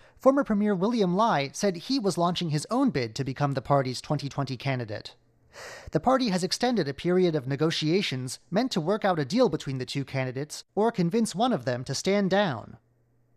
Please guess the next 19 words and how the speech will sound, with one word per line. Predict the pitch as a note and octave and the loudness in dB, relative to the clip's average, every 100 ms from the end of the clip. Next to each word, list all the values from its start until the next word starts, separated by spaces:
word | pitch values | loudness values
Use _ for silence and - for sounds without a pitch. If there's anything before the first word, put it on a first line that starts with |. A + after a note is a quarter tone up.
| - | 2
But | E3 F3 | 2 4
neither | C4 C3+ B2 | 0 0 -4
has | C3+ | -6
budged, | A2+ F#3+ B2 - - _ | 0 2 0 -4 -20 _
and | B2 A2 | -10 -6
the | |
deadline | G#2 D#3+ D#3 D#3+ F3 | 0 2 4 2 2
for | C3+ | -2
reaching | D3 - F3+ | -2 0 0
a | D3+ | 0
conclusion | D#3 D3+ C#4 C4 C#3 B2+ B2+ | 0 0 2 2 0 -4 -2
is | G3 F#3 | -2 0
in | F#3+ | 0
May. | F3 E3+ B2 - - _ _ _ _ _ _ - - - - | 0 0 -4 -8 -18 _ _ _ _ _ _ -20 -18 -8 2
In | G#3 | 4
a | |
radio | G3+ C#4 B3+ F#3+ | 6 4 4 2
interview | F3 F3+ E3+ D3+ | 2 -2 -2 -2
Friday, | D3 G3+ G#3+ D3 A#2 B2 | 0 2 2 0 -6 -10